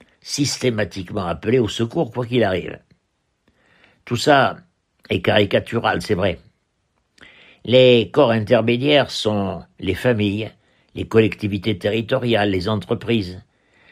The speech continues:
les religions au sens sociologique, les ordres des médecins et des avocats, les médias, les chambres consulaires, les partis politiques,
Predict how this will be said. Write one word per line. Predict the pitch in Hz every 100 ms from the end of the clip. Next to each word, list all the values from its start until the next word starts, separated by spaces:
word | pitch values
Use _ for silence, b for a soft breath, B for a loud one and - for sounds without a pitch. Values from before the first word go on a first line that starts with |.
| b b -
les | 113 113
religions | 123 127 123 139 139
au | 104
sens | - 120 104
sociologique, | 110 101 120 123 131 110 117 92
les | 98 101 98
ordres | 127 98 87 80 85 b b b b
des | - - 95
médecins | 110 110 - 127 101
et | 95 85
des | 92 85
avocats, | 104 113 - 98 87 - b b
les | - 95
médias, | 120 107 107 87 - _ b b b -
les | 87
chambres | - 104 90 90
consulaires, | 107 98 120 113 95 82 - _ b b b -
les | 92
partis | 87 101 - 110
politiques, | 110 120 113 107 95 -